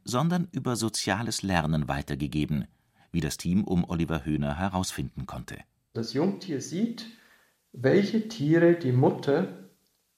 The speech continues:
Speaker 2: welche anderen Gruppenmitglieder die Mutter dominiert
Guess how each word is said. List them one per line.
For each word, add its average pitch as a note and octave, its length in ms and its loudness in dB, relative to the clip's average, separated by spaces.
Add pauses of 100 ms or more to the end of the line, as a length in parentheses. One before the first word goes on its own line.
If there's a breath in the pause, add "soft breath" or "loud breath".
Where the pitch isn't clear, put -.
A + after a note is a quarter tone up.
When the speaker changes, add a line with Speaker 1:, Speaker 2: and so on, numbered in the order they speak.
Speaker 2:
welche B2 460 0
anderen B2+ 440 4
Gruppenmitglieder C3 920 2 (200)
die B2 80 2
Mutter C3 340 2
dominiert A#2 880 2